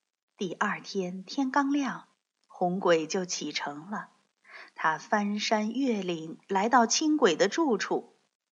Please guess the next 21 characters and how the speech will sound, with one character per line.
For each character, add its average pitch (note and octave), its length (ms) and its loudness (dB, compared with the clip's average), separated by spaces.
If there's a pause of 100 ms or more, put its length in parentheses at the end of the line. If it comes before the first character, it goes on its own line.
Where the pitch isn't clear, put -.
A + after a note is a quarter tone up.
(1400)
可 G#3+ 220 -2
是 B3 420 -2 (300)
房 A3+ 320 2
门 A#3 500 2
紧 B3 400 0
紧 G3 260 -4
地 E3+ 120 -6
关 D4+ 340 0
闭 C#4 340 -2
着。 E3+ 300 -8 (880)
红 F#3+ 340 -6
鬼 G3+ 180 -4
心 G#3 280 -4
想 D#3 460 -8 (1040)
，“诶， B3+ 580 0 (360)
是 - 260 -2
还 C4+ 200 0
没 D4 240 6
起 C4+ 220 -2
床 A3 360 0
吗？ D#4+ 340 2